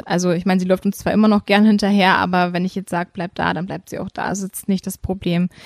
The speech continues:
Ja, und das Leinenthema ist immer noch so ein bisschen Thema, <laughs> kann man eigentlich sagen. Es ist so, dass wenn sie in Situationen kommt, die ihr unangenehm sind, und damit meine ich jetzt zum Beispiel den Tierarzt, da passiert es auch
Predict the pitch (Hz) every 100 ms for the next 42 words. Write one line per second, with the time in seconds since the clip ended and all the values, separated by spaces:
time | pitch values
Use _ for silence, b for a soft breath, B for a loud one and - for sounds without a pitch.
0 | B B B B 196 185 180 202 - 190
1 | - 202 185 196 262 - 277 269 269 254
2 | 220 - 220 240 254 254 269 254 269 -
3 | 247 - 247 254 240 - - 330 233 -
4 | 269 240 - 214 233 254 294 B B B
5 | B - 226 240 - - 214 254 277 226
6 | 233 208 220 220 220 220 220 214 - 240
7 | 262 269 247 226 208 220 202 247 262 220
8 | 190 196 202 196 220 320 - 220 214 220
9 | 220 214 214 233 226 - 208 214 - 214
10 | 214 - 269 - 185 254 - - - b
11 | b b _ 226 226 226 226 220 226 -
12 | 156